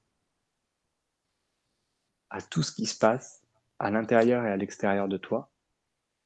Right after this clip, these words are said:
d'abord, c'est un exercice qui, au début, va demander énormément d'énergie et qui, du coup, va laisser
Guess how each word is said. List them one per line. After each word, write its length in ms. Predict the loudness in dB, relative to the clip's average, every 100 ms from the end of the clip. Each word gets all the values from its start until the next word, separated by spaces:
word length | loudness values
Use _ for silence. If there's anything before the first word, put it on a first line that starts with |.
| _ _ _ _ _
d'abord, 280 | 0 2 0
c'est 200 | -6 -12
un 80 | -10
exercice 440 | -8 -8 -10 -18 -10
qui, 120 | -8
au 60 |
début, 320 | 0 0 0 -2
va 120 | -4
demander 400 | -4 -6 -6 -4
énormément 600 | 0 2 2 0 -2 -2
d'énergie 520 | -2 -4 -6 -8 -10 -10 _ _ _ _ _ _ _ _ _ _ _ _ _ _ _
et 120 | -8
qui, 120 | 0
du 140 | 2 4
coup, 160 | 4
va 140 | 6 6
laisser 580 | 6 4 4 4 0